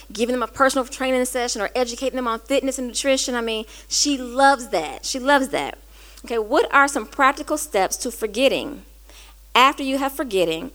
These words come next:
after you have forgiven, so that you aren't compacting the emotions when they arise, but not harming your spouse? Bringing up the issues you're having in that moment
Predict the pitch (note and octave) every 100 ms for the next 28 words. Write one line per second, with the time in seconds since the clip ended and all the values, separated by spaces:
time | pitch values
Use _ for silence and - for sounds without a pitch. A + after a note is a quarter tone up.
0 | - A3 A#3 C4+ C4 - A3+ F3+ B3 D#3
1 | E2 - - - - - - - - -
2 | - A#3+ A#3 - - B3+ C4 - C4 -
3 | - D4 - D4 B3+ A#3 G#3 F#3+ - F#3
4 | G3+ - A3 A3 G#3+ G#3 G#3 F#3+ D#3 B2+
5 | - - - - - - - G#3 A3+ B3
6 | - C4 A#3+ A3+ G#3 G3+ - D#4 G4 -
7 | - - - - - - - - - G3+
8 | A#3 D#4 F#4 - B3+ A3+ - C4 D4 -
9 | A#3 G#3+ F#3+ A3 G#3+ - B3 A#3+ - A3
10 | G#3+ G3 G#3 G3+ G3+ B3 D#4 D4